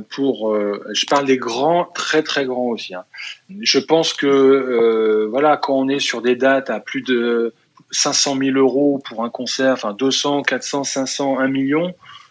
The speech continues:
je pense que ça va. On peut aussi participer, euh, à l'effort et à la solida-, à la solidarité. Et je pense aussi que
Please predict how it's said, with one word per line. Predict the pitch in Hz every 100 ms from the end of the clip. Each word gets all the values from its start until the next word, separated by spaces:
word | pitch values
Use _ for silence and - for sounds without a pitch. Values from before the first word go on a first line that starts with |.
| -
je | -
pense | 117
que | - 120
ça | 147
va. | 147 151 139
On | 117
peut | 131
aussi | 131 127 151
participer, | 139 - 135 - 131 139 139 135 - - -
euh, | 107 107
à | 120
l'effort | 117 120 - 143 151
et | 127
à |
la | 117
solida-, | 110 127 117 117 120
à | 120
la | 117
solidarité. | - 131 117 117 135 180 185 - - - -
Et |
je | 165 127
pense | 131 160 151
aussi | 131 - 175 190
que | - 139 131